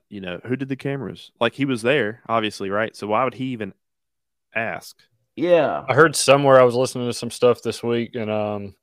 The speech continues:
Speaker 3: it was, they, they remote control it from the, from the craft.
Speaker 2: From
Speaker 3: It was
Speaker 2: the
Speaker 3: like,
Speaker 2: craft.
Speaker 3: yeah, it was, it was basically like they put it on a little, you
Speaker 1: Which
Speaker 3: know.
Speaker 1: seems so, uh, you know, easy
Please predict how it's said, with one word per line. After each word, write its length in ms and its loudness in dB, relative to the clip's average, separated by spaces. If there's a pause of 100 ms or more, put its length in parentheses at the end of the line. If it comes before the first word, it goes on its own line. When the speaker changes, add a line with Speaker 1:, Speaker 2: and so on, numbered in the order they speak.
Speaker 3:
it 60 -10
was, 340 -6
they, 240 0
they 300 2
remote 460 -2
control 380 2
it 120 -6
from 340 -2
the, 280 -4 (100)
from 160 0
the 80 -10
craft. 580 -2 (560)
Speaker 2:
From 160 0
Speaker 3:
It 40 -2
was 40 -2
Speaker 2:
the 60 0
Speaker 3:
like, 100 4
Speaker 2:
craft. 300 0 (400)
Speaker 3:
yeah, 220 -2
it 40 -4
was, 160 -10
it 60 -8
was 120 -10
basically 400 -2
like 180 -2
they 100 -4
put 160 -4
it 60 -4
on 100 -4
a 60 -6
little, 340 -2 (960)
you 80 -8
Speaker 1:
Which 100 0
Speaker 3:
know. 80 -8
Speaker 1:
seems 500 -6
so, 580 -4 (640)
uh, 220 -2 (460)
you 100 -14
know, 180 -8
easy 500 -4